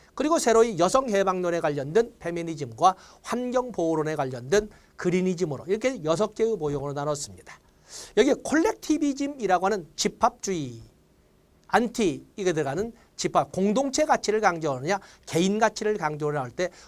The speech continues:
공동체 가치에 반대이기 때문에 여기는 개인 가치를 강조합니다. 개인 가치를 강조하면 누구나 이런 복수의 개념을 쓰지 않기 때문에 개인 가치를 강조하는 것은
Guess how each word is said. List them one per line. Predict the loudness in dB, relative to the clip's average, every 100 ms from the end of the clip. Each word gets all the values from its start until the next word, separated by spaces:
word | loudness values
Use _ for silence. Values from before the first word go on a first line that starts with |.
| -4
공동체 | 0 2 2 0 2
가치에 | 4 2 0
반대이기 | 0 -2 -2 -4
때문에 | -4 -6 -4
여기는 | 0 2 2 -2 _ -10
개인 | -2 0 0
가치를 | -2 -4 -4 -4
강조합니다. | -2 -4 -6 -10 -12 -18 -20 -20 _
개인 | 4 4 6
가치를 | 4 4 2 2
강조하면 | 2 2 0 4 6 6 4 -14 _ _ _ _
누구나 | -4 0 2 6 4 2 -4
이런 | -2 -2 -4 _ 2
복수의 | 4 4 2 0
개념을 | 0 0 -2
쓰지 | -6 -4
않기 | -4 -4 -12
때문에 | -10 -4 -4 -6 _ -2
개인 | 0 0
가치를 | 0 -2 -2 -2
강조하는 | -2 -2 -6 -6
것은 | 2 2